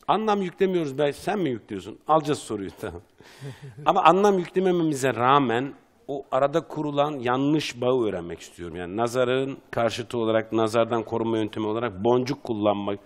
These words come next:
meselesini, bir de Hazreti Peygamber'in söylediği nazar haktır dediği nazarın ne olduğunu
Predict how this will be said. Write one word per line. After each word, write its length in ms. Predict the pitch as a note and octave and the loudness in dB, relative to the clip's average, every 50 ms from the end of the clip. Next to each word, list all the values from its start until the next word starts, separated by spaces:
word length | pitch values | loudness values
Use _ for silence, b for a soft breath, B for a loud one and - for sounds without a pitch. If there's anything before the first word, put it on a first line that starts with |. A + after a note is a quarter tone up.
| b b b b b b b b | b b b b b b b b
meselesini, 560 | A#2 A2 G#2 - G#2+ F#2+ - - A2+ D#3 F#3 - b b b b b b b | -6 -4 -4 -4 -4 -6 -4 -4 -4 -4 -4 -6 b b b b b b b
bir 80 | - C3 | -8 -2
de 180 | D3 E3 D#3 - | -2 0 0 0
Hazreti 260 | - C3 C3 A#2+ A2+ - | -2 -4 -4 -4 -4 -2
Peygamber'in 460 | C#3 B2+ A2+ A#2+ A2+ A2+ A#2+ C3 B2+ | -2 2 2 2 2 4 2 0 0
söylediği 520 | B2 - - A2 G2+ F#2+ E2+ G2 G2 F#2+ F#2 | -2 -4 -4 -4 -4 -4 -4 -6 -4 -2 -2
nazar 280 | G2 F#2+ G2+ A#2 A2+ | -2 0 2 2 2
haktır 480 | G#2 - C3 C#3 - - - A#2 G#2 G2+ | 2 0 -4 -4 -4 -4 -6 -4 -4 -4
dediği 260 | G#2+ G2 F#2 G2+ G2 | -8 -6 -6 -4 0
nazarın 440 | G2+ G2+ F#2 F#2 G#2 G2 G2 F#2+ F#2+ | 0 0 0 2 0 0 0 -2 -2
ne 60 | G2 | -2
olduğunu 460 | F#2+ F#2 F2+ E2+ D#2+ F#2 F2+ F2+ E2 | -2 -2 -4 -4 -6 -6 -6 -6 -8